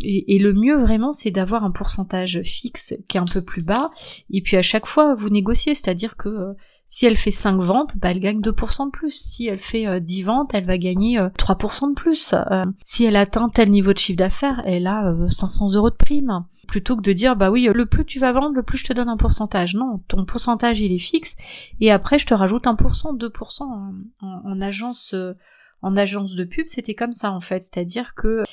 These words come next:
ils étaient payés, euh, je crois qu'on payait trois pour cent, euh, à chaque fois qu'ils achetaient. En fait, euh, je sais pas s'ils achetaient pour, pour dix mille euros pour nous,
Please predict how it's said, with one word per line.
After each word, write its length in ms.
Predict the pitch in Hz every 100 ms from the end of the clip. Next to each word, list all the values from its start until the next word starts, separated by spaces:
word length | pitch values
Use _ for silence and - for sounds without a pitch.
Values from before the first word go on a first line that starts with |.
| -
ils 200 | 202 185
étaient 240 | 202 196 202
payés, 580 | - 233 233 240 240
euh, 320 | 202 175 180 196
je 80 |
crois 120 | - -
qu'on 140 | 220
payait 260 | 185 185 214
trois 280 | - 254 247
pour 240 | 247 -
cent, 400 | - 240 233 226 -
euh, 100 | 180
à 100 | 175
chaque 220 | 190 220
fois 160 | - 254
qu'ils 240 | - 196
achetaient. 300 | 190 - 220
En 120 | 254 185
fait, 360 | - 202 -
euh, 140 | 175 180
je 60 |
sais 60 | -
pas 60 | 190
s'ils 260 | - 180
achetaient 280 | 180 - 220
pour, 340 | 220 - 180 -
pour 160 | - 180
dix 140 | 170
mille 160 | 233 226
euros 200 | 220 226
pour 260 | - 185 180
nous, 240 | 214